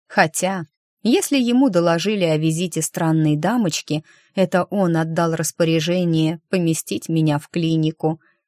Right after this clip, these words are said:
Или всё же в тюрьму? На мой вопрос ответили.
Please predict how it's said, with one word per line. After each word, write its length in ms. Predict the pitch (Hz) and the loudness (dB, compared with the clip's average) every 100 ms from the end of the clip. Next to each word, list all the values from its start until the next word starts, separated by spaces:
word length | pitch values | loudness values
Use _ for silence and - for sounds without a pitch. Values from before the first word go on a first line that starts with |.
| _ - | _ -2
Или 240 | 180 175 | 0 -2
всё 300 | - 180 165 | -4 -2 -2
же 260 | 160 156 - | 0 -2 -4
в 100 | - | -12
тюрьму? 600 | - 160 139 156 190 233 _ _ _ _ _ _ | -6 -2 0 0 0 -4 _ _ _ _ _ _
На 160 | 180 208 | 0 2
мой 180 | 349 285 | 4 4
вопрос 480 | 311 269 247 - | 2 2 -2 -2
ответили. 720 | 185 165 160 143 - 143 147 | -4 -2 -2 -2 -2 0 0